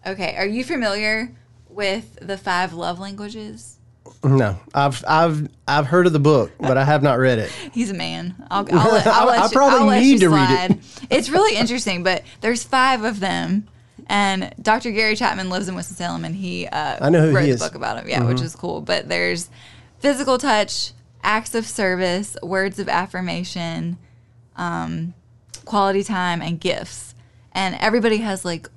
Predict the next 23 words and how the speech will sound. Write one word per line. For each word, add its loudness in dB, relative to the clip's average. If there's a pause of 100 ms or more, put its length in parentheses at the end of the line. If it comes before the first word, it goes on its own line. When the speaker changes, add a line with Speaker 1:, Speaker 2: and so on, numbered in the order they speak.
Speaker 1:
one -6
prominent -4
one, -4
maybe -4
two -6
prominent -4
ones. -4 (400)
And -4 (280)
anyway, -10
you -6
should -10
take -12
the -18
quiz -14
and -14
see -16
what, -14 (200)
see -14
what -8
you -12
get. -8
Speaker 2:
Okay. 0
Speaker 1:
<laughs> 2